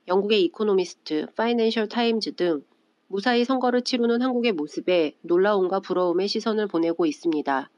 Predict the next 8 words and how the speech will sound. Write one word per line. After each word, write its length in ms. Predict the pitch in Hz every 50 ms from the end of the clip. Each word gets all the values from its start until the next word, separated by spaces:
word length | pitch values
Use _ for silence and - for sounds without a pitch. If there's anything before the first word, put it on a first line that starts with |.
| _ _ _ _ -
미국의 360 | 208 226 220 247 233 247 226
뉴욕타임즈는 1040 | 170 180 190 214 220 - - - 233 226 233 226 214 - 180 170 185 196 185 160 151 -
한국의 440 | - - 269 269 269 254 254 262
사전투표 680 | 254 254 269 262 277 262 262 247 - 226 - - 240 233
시스템에 520 | 226 - 247 247 - - 226 202 202 208
놀라움을 540 | 196 165 160 165 180 190 190 180 175 190 196
나타내기도 600 | 170 143 - - 196 185 170 147 - 160 165 170 190
했습니다. 600 | 208 202 - 196 185 165 147 - 143 139 143